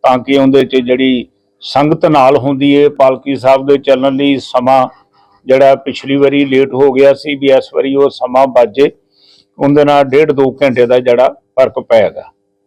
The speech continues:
ਤੇ ਬਾਕੀ ਅਸੀਂ ਪ੍ਰੋਪਰ ਜਿਹੜੇ ਸਿਕਿਉਰਿਟੀ ਅਰੇਂਜਮੈਂਟਸ ਉਹ ਕਰ ਰਹੇ ਹਾਂ, ਤੇ ਤੁਹਾਡਾ ਵੀ ਨਾਲ ਪੂਰਾ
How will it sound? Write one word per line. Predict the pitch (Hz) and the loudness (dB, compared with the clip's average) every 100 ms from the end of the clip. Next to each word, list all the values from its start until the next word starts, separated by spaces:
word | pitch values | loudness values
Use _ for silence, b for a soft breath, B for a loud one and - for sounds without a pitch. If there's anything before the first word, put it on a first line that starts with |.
| _ _ _ _ - | _ _ _ _ -14
ਤੇ | 117 | -4
ਬਾਕੀ | 120 113 143 143 | -2 -2 0 0
ਅਸੀਂ | 139 143 139 131 120 | 0 0 0 0 -2
ਪ੍ਰੋਪਰ | - 120 - 135 | -2 -2 -2 -2
ਜਿਹੜੇ | 131 135 135 | 0 2 0
ਸਿਕਿਉਰਿਟੀ | 131 - 131 143 135 | -2 -6 -4 0 0
ਅਰੇਂਜਮੈਂਟਸ | 131 123 123 131 - - _ _ _ _ _ _ | 2 0 0 -2 -6 -20 _ _ _ _ _ _
ਉਹ | - 120 113 110 - | -2 2 2 0 -2
ਕਰ | 113 104 | -2 0
ਰਹੇ | 120 139 | 2 0
ਹਾਂ, | 135 135 _ _ _ | -2 -8 _ _ _
ਤੇ | - 113 | -14 -4
ਤੁਹਾਡਾ | 131 117 123 | -2 2 0
ਵੀ | 139 | 2
ਨਾਲ | 131 127 123 | 2 2 0
ਪੂਰਾ | 123 123 123 117 - | -2 2 2 2 -4